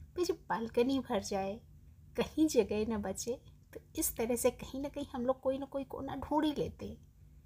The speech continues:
क्योंकि दिल अभी भरा नहीं है ना। अब यहाँ पर देखिए, अपने फ्री की हरियाली भी मिल रही है, ढेर सारे कलर्स भी मिल रहे हैं, तो बात कुछ और होती है। अब जब इस तरह की ढेर सारी सुंदरता मिल जाए ना, जो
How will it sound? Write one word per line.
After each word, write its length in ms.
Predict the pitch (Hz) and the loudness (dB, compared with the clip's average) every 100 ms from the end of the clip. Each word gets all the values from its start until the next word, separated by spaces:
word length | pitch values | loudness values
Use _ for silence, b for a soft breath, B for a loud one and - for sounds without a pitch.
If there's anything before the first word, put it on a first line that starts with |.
| - - - | -20 -20 -16
क्योंकि 220 | 269 - 269 | -6 -4 -2
दिल 180 | 233 285 | -2 0
अभी 180 | 277 269 | -2 -2
भरा 320 | 226 233 240 | 0 4 4
नहीं 280 | 269 240 202 | 4 4 2
है 80 | 196 | 0
ना। 160 | 240 - - - | -2 -8 -14 -14
अब 100 | 233 - | -14 -12
यहाँ 220 | - 262 262 | -10 -6 -4
पर 80 | |
देखिए, 380 | 233 247 - 240 | -4 -4 -6 -8
अपने 260 | 247 - 262 | -6 -6 -6
फ्री 260 | - 277 262 | -4 -2 -2
की 140 | 254 - | -2 -2
हरियाली 420 | 202 202 202 226 | 0 2 2 2
भी 120 | 247 | 2
मिल 240 | 240 226 220 | 2 2 4
रही 200 | 220 226 | 4 4
है, 60 | |
ढेर 260 | 214 247 240 | 4 4 4
सारे 260 | 226 180 | 2 0
कलर्स 520 | 156 151 185 214 214 233 | 0 -2 0 2 0 0
भी 120 | 240 | 2
मिल 260 | 233 226 | 4 2
रहे 100 | 226 | 2
हैं, 120 | 233 - - B B B B B B - - | -2 -8 -20 B B B B B B -20 -10
तो 80 | 359 - - | -10 -8 -2
बात 220 | - - - - - | -2 -2 -10 -20 -10
कुछ 280 | 208 - - - | -6 -4 -4 0
और 200 | 196 196 | 0 2
होती 300 | 202 - - | 0 -4 -12
है। 220 | - - - - - - - - - - - - - - - 311 | -18 -20 -20 -20 -20 -20 -20 -20 -20 -20 -20 -20 -20 -20 -8 -6
अब 100 | - | -2
जब 140 | 392 - - | -2 -2 0
इस 220 | 269 - | 2 2
तरह 200 | 285 269 | 2 2
की 200 | 254 269 | 2 -2
ढेर 300 | 233 269 294 | -4 0 0
सारी 400 | 311 262 247 262 - - - | 2 2 2 -2 -8 -14 -6
सुंदरता 500 | - 220 208 208 254 | 0 2 2 2 0
मिल 200 | 240 226 | -2 -2
जाए 200 | 202 226 | -4 -4
ना, 60 | 285 - - | -8 -14 -10
जो 160 | - | -8